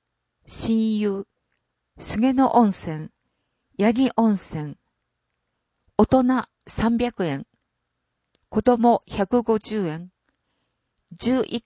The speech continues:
階回数券、三千円。湖畔の湯、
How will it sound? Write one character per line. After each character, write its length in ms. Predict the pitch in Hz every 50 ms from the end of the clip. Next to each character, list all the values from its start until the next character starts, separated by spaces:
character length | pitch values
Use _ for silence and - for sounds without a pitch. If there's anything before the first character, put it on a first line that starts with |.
| _ _ -
階 280 | - 214 208 190 - _
回 240 | - - 226 226 240
数 300 | 240 - - 247 233 202
券、 320 | - - 156 156 147 143 - _ _ _ _ _ _ _ _ _ _
三 380 | - - - 240 254 240 233
千 280 | 226 247 233 220 214 214
円。 280 | 214 208 202 190 - _ _ _ _ _ _ _ _ _ _ _ _ _ _ _ _ _ _ _ _ _ _ _ _ _ _ _ _ _ _ _
湖 140 | - - 220
畔 260 | 214 262 269 269 247
の 140 | 233 240 233
湯、 280 | 220 226 220 208 -